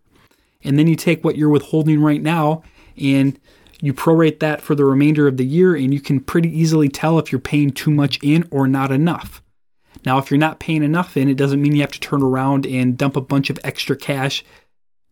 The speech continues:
into the I R S's pocket through additional withholdings. There are only certain thresholds you have to meet, and even if you meet those and you don't pay enough,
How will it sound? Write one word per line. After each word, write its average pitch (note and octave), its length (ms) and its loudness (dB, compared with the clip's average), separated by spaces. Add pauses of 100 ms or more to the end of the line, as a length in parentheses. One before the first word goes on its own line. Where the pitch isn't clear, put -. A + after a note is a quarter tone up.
(180)
into D#3 260 0
the C#3+ 120 2
I C#3+ 200 0
R C#3 140 0
S's C#3 240 -6
pocket C#3+ 480 -6
through D3 220 0
additional C3+ 440 0
withholdings. C3 640 0 (460)
There C3+ 180 -2
are D#3+ 360 0
only D#3 260 2
certain C#3+ 320 -2
thresholds C#3+ 500 -4
you C#3 60 2
have C3+ 220 -8
to B2+ 80 -2
meet, C3+ 340 0 (960)
and C3 320 0
even D#3 460 0
if C#3+ 240 -8
you C#3 100 0
meet C#3+ 340 -2
those E3+ 300 2
and D3 200 -2
you C#3 100 0
don't C#3+ 380 -2
pay D3+ 200 -2
enough, C#3+ 600 -2